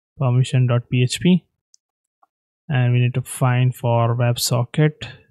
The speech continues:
So we'll copy this part, Control A, Control V. So it's WebSocket, and we need to insert this file above. So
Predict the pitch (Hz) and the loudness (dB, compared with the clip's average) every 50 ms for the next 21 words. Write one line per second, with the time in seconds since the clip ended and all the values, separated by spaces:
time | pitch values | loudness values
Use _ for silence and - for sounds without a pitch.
0 | _ - 117 - - - 135 131 131 131 - - 131 131 - - 143 139 - - | _ -18 -14 -12 -12 -10 -10 -10 -10 -10 -10 -10 -10 -10 -10 -10 -8 -8 -6 -8
1 | - - - 147 147 147 151 147 147 143 113 _ _ _ _ 113 113 - 123 123 | -6 -2 0 2 2 4 2 2 0 -2 -8 _ _ _ _ -14 -8 -6 -6 -4
2 | 123 123 123 - 135 131 135 135 139 139 135 - - 131 123 120 123 117 113 117 | -4 -4 -4 -2 0 0 2 2 2 2 0 -2 -4 -6 -4 -2 -2 -4 -2 0
3 | 120 127 135 147 151 160 165 151 - _ _ _ _ _ _ _ _ _ _ _ | 2 4 4 4 6 6 4 4 2 _ _ _ _ _ _ _ _ _ _ _
4 | _ _ _ _ _ _ _ - - 127 123 120 - - 131 123 123 117 - - | _ _ _ _ _ _ _ -4 -2 -2 -2 -2 -2 -2 0 0 0 0 0 0
5 | 127 123 127 - - 131 131 131 131 - - 123 120 123 123 123 123 123 123 120 | 0 0 0 0 2 2 4 2 2 0 0 0 0 2 2 2 2 2 0 0
6 | - 127 123 123 120 120 120 - - 123 120 127 127 123 - - - 123 120 123 | 0 0 2 2 2 2 0 0 0 -2 -2 0 0 -2 -2 0 -2 0 0 0
7 | 120 120 117 120 117 113 110 113 117 - - - 135 127 123 123 123 120 120 - | 0 -2 -2 -2 -2 -2 -2 -2 -2 -4 -4 -4 -4 -4 -4 -4 -4 -6 -8 -10